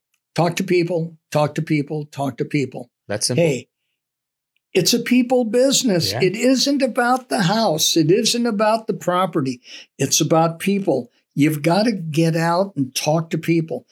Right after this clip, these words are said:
Speaker 1: I, I'll tell you, I have met people at restaurants that have bought houses from me.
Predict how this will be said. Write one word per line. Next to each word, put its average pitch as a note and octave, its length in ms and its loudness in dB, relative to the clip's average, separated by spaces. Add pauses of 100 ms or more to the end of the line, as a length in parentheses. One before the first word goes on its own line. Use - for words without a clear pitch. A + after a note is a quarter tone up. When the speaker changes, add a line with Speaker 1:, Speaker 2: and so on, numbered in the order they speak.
(280)
Speaker 1:
I, F#3+ 220 0 (180)
I'll F3 200 2
tell F#3 200 2
you, C#3 300 0
I D#3+ 140 0
have D#3 300 -2
met D#3+ 280 -2
people F3+ 340 0
at D#3 160 -2
restaurants F3 760 0
that F3 120 0
have D#3 160 -2
bought D#3+ 240 0
houses D#3+ 640 -4 (400)
from E3+ 320 2
me. E3 320 -2